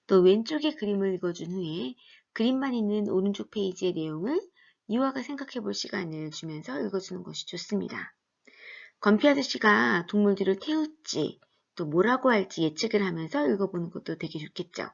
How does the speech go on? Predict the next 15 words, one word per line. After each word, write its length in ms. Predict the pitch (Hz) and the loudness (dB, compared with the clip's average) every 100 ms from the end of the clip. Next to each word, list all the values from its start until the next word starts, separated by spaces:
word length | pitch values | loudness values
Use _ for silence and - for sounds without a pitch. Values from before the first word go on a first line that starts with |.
| - - - - - | -14 -18 -16 -18 -2
굉장히 300 | 208 214 214 | 2 2 0
반복되기 680 | - 165 247 - 294 269 | 0 0 0 2 2 2
때문에 520 | 233 175 170 220 240 165 | 2 0 0 -2 0 0
예측이 360 | 170 - 208 | -2 -2 -2
가능하기 520 | 202 160 175 220 233 | -2 -4 -4 -4 -4
때문에 520 | 226 190 165 160 262 359 _ | -2 -2 -2 -6 -6 -8 _
아이가 520 | - 151 151 - 143 | -10 -10 -6 -2 -2
예측하면서, 680 | 151 151 - - 170 151 180 339 - - - - - | -2 -4 -8 -8 -8 -6 -2 -2 -4 -18 -20 -20 -14
어, 100 | - | -8
말할 220 | - 175 | -4 -4
수 100 | 175 | -6
있도록 280 | 175 - 185 | -6 -8 -4
해주시는 400 | 262 269 - 202 | -4 -2 -4 -4
것도 180 | 170 - | -8 -12
좋겠습니다. 680 | - - 202 185 175 156 | -10 -8 -8 -8 -8 -10